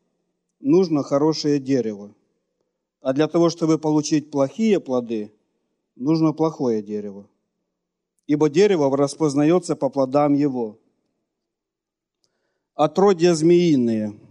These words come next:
Он говорил религиозным лидерам своего времени, <laughs> что так называл их. «Как вы можете сказать что-нибудь хорошее, если сами дурные люди?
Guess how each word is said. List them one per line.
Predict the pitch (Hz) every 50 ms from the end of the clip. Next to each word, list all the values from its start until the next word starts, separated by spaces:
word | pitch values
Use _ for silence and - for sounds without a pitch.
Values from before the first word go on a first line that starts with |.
| _ _ _ _ _ _ _
Он | - 147 151
говорил | 147 160 160 160 165 160 156
религиозным | 151 147 - - 160 147 156 160 160 143 151 160 160 156 139 143 147 139
лидерам | 143 139 151 151 151 135 123 120
своего | - - 135 131 135
времени, | 135 135 135 127 117 113 113 110
<laughs> | 104 - 131 131 - - 160 - - - - - - _
что | - - _ 156 139 120 151 143 127 127 160 -
так | - 147 139 131
называл | 139 135 135 139 143 139 131 127 117
их. | 110 107 - _ _ _ _ _ _ _ _ _ _ _ _ _ _ _ _ _ _ _ _ _
«Как | - 175 190 196 -
вы | 208 190
можете | 190 190 185 180 170 185 180
сказать | 165 - 180 180 175 175
что-нибудь | 165 - - 165 165 165 156 151 160 151 -
хорошее, | - 147 156 185 196 - - 151 143
если | 147 147 147 - 147
сами | 143 - - 175 175 175 160 147 147 151
дурные | 143 139 139 147 147 135 139 147 147 143 143 143
люди? | 139 135 127 120 104 107 107 104